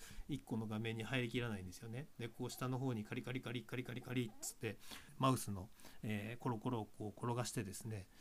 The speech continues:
下の方に行くと、びっくりするようなカテゴリー一個あって、そこにあったカテゴリーが、「仕事中でも見れる」って書いてあるんですよ。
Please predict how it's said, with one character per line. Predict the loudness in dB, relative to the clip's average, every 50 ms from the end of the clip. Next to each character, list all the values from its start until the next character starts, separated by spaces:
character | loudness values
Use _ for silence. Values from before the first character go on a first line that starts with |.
| -18 -8 -6
下 | 2 4 6 6
の | 6 4
方 | 2 2 0 2
に | 0 -2
行 | -4 -6
く | -6
と、 | 2 6 8 8 8 6 4 -2 -12 -16 -16 -18 -18 -16 -14 -14 -14 -14 0 2
び | 2
っ | 2 2 2
く | 12 12 12
り | 12
す | 12 10 6
る | 4
よ | 4
う |
な | 2
カ | 2 2 2
テ | 2 2
ゴ | 4 4
リ | 2 2
ー |
一 | 0 -2
個 | -4 -4 -4
あ | -4
っ |
て、 | -6 -8 -10 -10 -10 -12 -14 0 4 6 6 6 6 4 2 -2 -2 0 0 0 0 0 -6 -14 -14 -4
そ | -2 -2 4
こ | 6 8
に | 8 8
あ | 6
っ | 4
た | 2 -4 -6
カ | -6 -2
テ | 0 0
ゴ | 2 2
リ | 0 0
ー | -2 0 0
が、 | 2 2 2 0 -2 -8 -16 -16 -18 -16 -16 -16 -16 -16 -16 -14 -4
「仕 | 2 4 6 6 8
事 | 10 10 10 12 12 10 10
中 | 10 10 12 12 12 12
で | 12 12 12
も | 12 10
見 | 6 4 4 6
れ | 6 6
る」 | 6 6
っ |
て | 0 -6 -8 -8
書 | -8
い | -8
て | -8
あ | -6 -2 0 0 -2 -2 -2 -2 -2 -2 -2 -6 -12 -12 -8 -8 -8 -6 -6 -8 -8 -8 -10 -10 -10 -12 -2 0 2
る | 2
ん |
で | 2 0
す | -4 -4 -2 -2 -2 -2
よ。 | -6